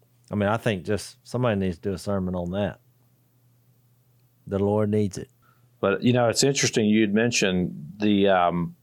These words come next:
Speaker 2: you know, Jesus came to give us hope and, and, and, and to conquer death himself. But it's, it's not just the conquering of death. It's also the, the, uh, implementation of life with Christ. It's being in his presence, which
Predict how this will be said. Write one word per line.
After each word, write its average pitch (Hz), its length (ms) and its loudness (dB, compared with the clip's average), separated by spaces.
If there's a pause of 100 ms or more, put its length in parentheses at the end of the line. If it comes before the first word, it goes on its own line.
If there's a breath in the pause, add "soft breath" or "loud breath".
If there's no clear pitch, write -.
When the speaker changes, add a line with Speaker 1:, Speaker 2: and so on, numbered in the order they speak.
(680)
Speaker 2:
you 98 220 0
know, 110 40 4
Jesus 107 340 2
came 113 180 0
to 98 60 0
give 104 80 2
us - 120 -2
hope 117 340 2
and, 92 140 0
and, 95 240 0
and, 92 240 0
and 95 220 -2
to 101 60 0
conquer 104 360 0
death 107 280 2
himself. - 480 2
But 101 200 0 (480 loud breath)
it's, - 180 0
it's - 180 2
not 139 340 2
just 147 500 2
the 113 220 2
conquering 117 540 0
of 85 200 -2
death. 117 420 2
It's 95 160 0
also 120 500 2
the, 98 300 -2
the, 104 420 2
uh, 110 140 2
implementation 117 720 0
of 90 80 -2
life 104 480 0
with 101 380 2
Christ. 101 560 0
It's 87 120 -2
being 110 240 0
in 104 100 0
his 90 100 0
presence, 117 560 0
which - 260 -2